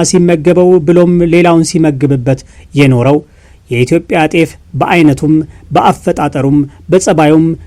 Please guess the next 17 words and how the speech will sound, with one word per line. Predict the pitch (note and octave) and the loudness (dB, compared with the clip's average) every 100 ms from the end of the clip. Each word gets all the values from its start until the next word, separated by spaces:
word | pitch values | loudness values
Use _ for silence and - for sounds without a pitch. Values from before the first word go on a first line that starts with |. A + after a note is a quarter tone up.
| - | -2
በይዘቱም | D3 F#3 F3 E3 F3+ F3+ F3+ - - | 2 4 4 2 0 -2 -4 -8 -6
በአየርና | - G3 G3 F#3 F3 E3 C#3 | -2 2 2 4 2 0 0
በመሬት | C#3+ D#3 D3+ D3 | 2 2 2 2
ምርጫውም | D3+ E3 E3+ - D#3 D3+ | 0 0 -2 -2 -2 -2
ሆነ | C#3 C#3+ D#3 - - - | 0 0 0 -4 -14 -4
በአመራረት | C#3+ C#3+ D3+ E3+ E3+ D#3+ D3+ - | -2 0 0 2 2 0 -2 -2
ሂደቱ | E3 C3+ D3+ D#3 - - - | 0 0 0 -2 -4 -20 -8
ከሌሎች | C3+ C3+ D#3+ E3+ - | -2 2 2 0 -2
ሰብሎች | D#3+ C#3+ C#3+ C#3+ - | -2 0 0 -2 -10
ፍጹም | - G3 F#3+ D#3 D#3 - - | -6 -4 -2 -4 -6 -10 -2
የተለየ | F#3 F#3 B2+ G#2+ | 0 0 -2 -4
ሰብል | G2+ C#3+ D3+ A#2 | -6 -2 0 -2
ነው። | F#2+ - _ _ _ _ _ _ - - - | -6 -20 _ _ _ _ _ _ -20 -20 -12
ጤፍ | - C#3+ D3 - - | -2 -2 -2 -8 -6
እንኳን | C3 C3 D3+ E3+ | -4 0 0 2
በየሶስት | E3 D#3 D#3 D#3 C#3+ | 2 0 2 0 0
ወሩ | D3+ C#3+ | 0 2